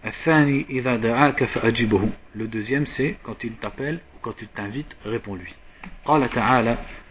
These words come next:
"ولكن إذا دعيتم فادخلوا فإذا طعم-، طعمتم فانتشروا." Dans le verset, Allah dit, lorsque vous êtes appelés, ou lorsque vous êtes invités, rentrez, c'est-à-dire rentrez dans la maison, et quand vous avez mangé,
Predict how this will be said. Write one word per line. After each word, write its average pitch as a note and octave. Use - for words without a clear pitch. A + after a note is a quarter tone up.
"ولكن C3
إذا A#2+
دعيتم A#2+
فادخلوا A2+
فإذا A2
طعم-، A#2
طعمتم C3+
فانتشروا." A#2
Dans B2
le A2+
verset, G#2
Allah G#2+
dit, A2
lorsque B2
vous A#2+
êtes A#2+
appelés, B2+
ou G2+
lorsque G#2
vous G#2
êtes G2+
invités, A2+
rentrez, A#2
c'est-à-dire G2
rentrez G#2
dans G2+
la G2
maison, G2
et G2+
quand C3+
vous A#2
avez A2
mangé, G#2